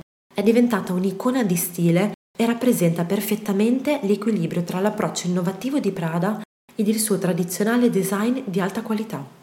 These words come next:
Per mantenere l'equilibrio fra tradizione e innovazione in un contesto aziendale, puoi seguire queste linee guida.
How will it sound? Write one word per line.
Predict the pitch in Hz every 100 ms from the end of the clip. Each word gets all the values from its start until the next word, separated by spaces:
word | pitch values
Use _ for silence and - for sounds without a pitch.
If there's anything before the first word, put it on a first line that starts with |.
| -
Per | 214
mantenere | 202 208 226 220 247
l'equilibrio | 254 220 202 170 165 170 170
fra | 170 180
tradizione | 175 170 180 - 220 233
e |
innovazione | 190 170 170 - 175 185 214 240
in | 202
un | 180
contesto | 175 185 175 170 170
aziendale, | 165 170 170 175 196 233 -
puoi | -
seguire | 214 247 185 175
queste | 170 233 -
linee | 277 220 208
guida. | 170 143 147